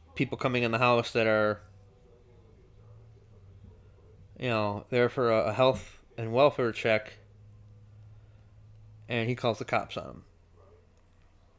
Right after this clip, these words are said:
So, I mean, that's, I mean, and just look at this picture of Stan.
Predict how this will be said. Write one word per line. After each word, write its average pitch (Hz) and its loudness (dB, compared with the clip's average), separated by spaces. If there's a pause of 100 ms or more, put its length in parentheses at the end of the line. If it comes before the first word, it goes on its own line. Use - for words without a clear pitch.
(880)
So, - -12
I 107 -8
mean, 107 -8
that's, - -6 (2250)
I 135 -4
mean, 135 2
and 170 0
just 202 0
look 196 -2
at - -12
this - -10
picture - -8
of 98 -8
Stan. 104 -8